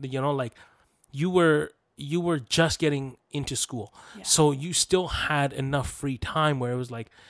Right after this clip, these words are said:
Speaker 1: you wanna go do something, you wanna go do this, wanna go do that, wanna go do this. And it was there. Our work life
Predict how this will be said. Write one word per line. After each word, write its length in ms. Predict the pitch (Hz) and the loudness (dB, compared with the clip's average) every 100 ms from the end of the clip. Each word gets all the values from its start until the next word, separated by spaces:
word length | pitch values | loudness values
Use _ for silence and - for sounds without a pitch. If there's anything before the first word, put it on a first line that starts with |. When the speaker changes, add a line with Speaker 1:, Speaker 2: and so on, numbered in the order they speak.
| - _ | -20 _
Speaker 1:
you 60 | 147 | -4
wanna 140 | 139 | -2
go 80 | 127 | 0
do 160 | 143 | -2
something, 300 | 151 143 143 | -2 -4 -4
you 60 | 127 | -4
wanna 140 | 117 | -4
go 80 | 110 | -6
do 140 | 110 113 | -6 -2
this, 260 | 151 143 | 0 0
wanna 140 | 120 107 | -4 -8
go 80 | |
do 140 | 107 107 | -8 -10
that, 260 | 123 123 | -10 -10
wanna 160 | 117 107 | -12 -12
go 80 | 104 | -12
do 120 | 107 | -12
this. 360 | 117 135 - - - - - _ _ - _ - | -8 -6 -6 -10 -18 -20 -20 _ _ -20 _ -4
And 280 | 151 139 135 | -2 -2 -4
it 60 | 160 | 4
was 180 | 139 | 4
there. 280 | 139 127 - _ _ _ _ _ _ _ - | 4 -4 -8 _ _ _ _ _ _ _ 4
Our 200 | 151 175 | 8 8
work 420 | 135 151 180 - | 8 4 4 2
life 320 | 156 139 - | -2 -2 -6